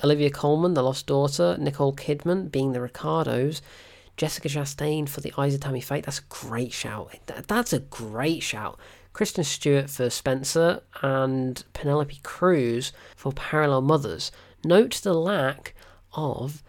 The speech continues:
Lady Gaga. A lot of people are up in arms about this, but my advice is, did you watch House of Gucci? Because she was not very good.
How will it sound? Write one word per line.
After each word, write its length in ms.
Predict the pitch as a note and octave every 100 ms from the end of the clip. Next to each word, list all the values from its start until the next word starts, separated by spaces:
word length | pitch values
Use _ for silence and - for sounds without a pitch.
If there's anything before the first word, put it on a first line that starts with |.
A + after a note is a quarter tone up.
| - -
Lady 480 | C#3+ D3 F3+ F3+ F3
Gaga. 760 | - D#3+ G#3+ B3 - - - -
A 80 | D#3+
lot 160 | A3
of 60 | B3
people 280 | B3 A#3 G#3
are 80 | F#3
up 140 | -
in 60 | D3
arms 240 | C#3+ E3+
about 220 | E3 E3
this, 200 | D#3+ D#3+
but 420 | - D3+ C#3 C3+ -
my 320 | D#3 F3 G3 A3 G#3+
advice 460 | D3+ C#3+ D#3+ D3+ C#3+
is, 500 | E3+ B2 F2 C#3+ - - - _
did 200 | - G#3+
you 120 | A#3 F#3
watch 320 | E3 F3+ -
House 260 | E3 D3+
of 100 | D3+
Gucci? 600 | C#3+ C3+ D3+ - D3+ C#3+ -
Because 520 | C#3 - C#3+ C3+ - - - - - _
she 240 | - - D3
was 200 | C3+ D3+
not 240 | D3 -
very 220 | C#3 C3
good. 380 | C#3 C3 C3+ C#3